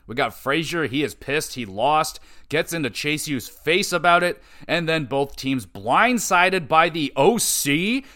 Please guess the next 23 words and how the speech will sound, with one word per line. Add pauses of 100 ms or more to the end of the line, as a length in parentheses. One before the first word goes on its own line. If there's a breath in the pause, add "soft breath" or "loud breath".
It's
Gallows
and
Anderson
who
hit
the
Magic
Killer. (340 soft breath)
All
right,
we
got
another
new
team
on
the
block
for
N
X
T.